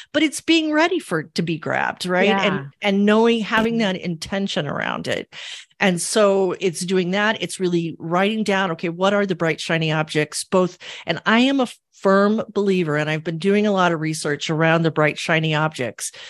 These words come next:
Speaker 1: I bel-, they've, they've been given a very negative connotation over time, but I also know that as entrepreneurs, the bright, shiny objects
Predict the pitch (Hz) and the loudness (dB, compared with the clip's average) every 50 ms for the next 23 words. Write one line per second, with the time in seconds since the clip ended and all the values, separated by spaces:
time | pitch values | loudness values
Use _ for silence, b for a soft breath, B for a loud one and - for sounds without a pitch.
0 | B B B B B B B - 190 190 185 208 196 180 - - - 196 196 185 | B B B B B B B 0 0 2 2 0 -2 -2 -4 0 2 2 2 2
1 | 185 190 - _ - - 208 202 185 - - 214 208 208 196 - 220 214 247 240 | -2 -10 -20 _ -2 0 0 0 -2 -2 -2 -2 0 0 0 0 0 0 0 -2
2 | 220 180 170 185 180 175 165 156 156 151 151 151 151 175 175 180 165 - - - | -4 -2 -2 -2 -2 -2 -2 -2 -2 -2 -2 -2 -2 -2 -4 -4 -4 -6 -8 -6
3 | 180 156 160 156 156 - - 165 156 156 - 196 180 185 - 180 180 190 185 - | -4 -4 -4 -4 -4 -2 -2 0 0 0 -2 -2 -2 0 0 0 0 0 -2 0
4 | - 226 208 208 214 233 240 247 233 _ _ B B B B B B B - 170 | 0 2 2 4 2 2 2 0 -4 _ _ B B B B B B B 0 0
5 | 170 - - 196 196 196 - - 240 208 185 175 160 156 156 156 156 156 160 151 | 0 2 2 0 0 0 0 -2 -2 0 0 0 0 2 2 0 0 0 -2 -2
6 | 151 147 - - - 175 165 151 160 151 156 156 - - 170 160 170 196 208 196 | -2 -2 -4 -6 -6 -6 -6 -4 -4 -4 -4 -6 -6 -6 -4 0 0 2 4 4
7 | 156 147 143 147 147 165 - - 175 - _ - 156 156 170 165 165 170 - - | 4 4 2 2 0 -4 -6 -8 -10 -10 _ -4 0 2 2 2 2 2 0 -2
8 | 208 196 185 180 165 160 156 170 180 - 214 214 226 226 - - - - - | 0 2 2 4 4 4 4 2 2 2 0 0 0 -2 -6 -10 -10 -10 -10